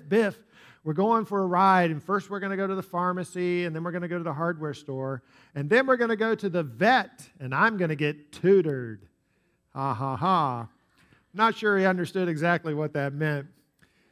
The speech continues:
But, uh, today I wanna talk about following Jesus and maybe do some clarification just to make sure we understand what it means. Most of us here this morning, I think we're all Christians and followers of Jesus, and already we're disciples.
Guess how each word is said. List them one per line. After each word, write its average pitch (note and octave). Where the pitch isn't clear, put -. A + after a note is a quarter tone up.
But, E3
uh, D#3+
today F3
I G3
wanna G3
talk F#3
about D#3+
following D#3+
Jesus C3
and C3+
maybe F3
do E3+
some -
clarification E3
just C4+
to -
make A3+
sure G3
we F3+
understand D#3+
what D3
it C#3
means. C#3
Most E3+
of E3
us E3+
here D#3+
this D3
morning, C#3
I B2+
think C3
we're C3
all C3+
Christians D#3
and C#3
followers D3+
of B2+
Jesus, C#3+
and C#3
already D3+
we're D3+
disciples. D3+